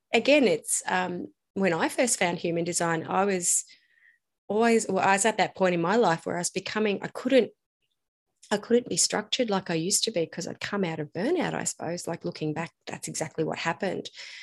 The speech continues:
Stopped living my life. I had to stop living my life as a generator. And all of a sudden I couldn't, I couldn't finish something. I couldn't complete things because I just, "Okay, I'm done with that now," and move on to the next thing. So I felt very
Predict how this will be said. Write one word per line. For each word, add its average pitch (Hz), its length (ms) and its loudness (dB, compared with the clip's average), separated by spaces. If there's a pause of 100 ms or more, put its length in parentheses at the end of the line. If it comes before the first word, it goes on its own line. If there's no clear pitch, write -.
(180)
Stopped - 420 2
living 170 300 2
my 156 120 -2
life. 160 300 0
I - 40 -4
had 156 240 -4
to - 80 -6
stop - 240 0
living 165 240 0
my 165 100 -2
life 160 220 -2
as 156 100 -6
a - 60 0
generator. 185 640 0 (680)
And 175 460 2 (560)
all 190 140 2
of 180 80 -2
a 185 40 2
sudden 180 300 0
I 175 60 -2
couldn't, 208 420 0 (340)
I - 60 -12
couldn't - 300 -2
finish 196 420 2
something. - 480 -4 (200)
I - 40 -12
couldn't - 360 -8
complete - 480 -4 (100)
things 277 320 -2
because 196 360 -4
I 175 120 -4 (100)
just, - 300 -6 (680)
"Okay, 311 260 2
I'm 226 100 4
done 220 220 2
with 220 120 0
that 185 180 -2
now," 180 240 0
and 175 120 2
move 175 180 0
on 170 140 0
to - 140 -6
the 160 60 -2
next - 240 -2
thing. 208 160 2
So 208 140 -2
I 202 60 0
felt 226 320 2
very 190 420 4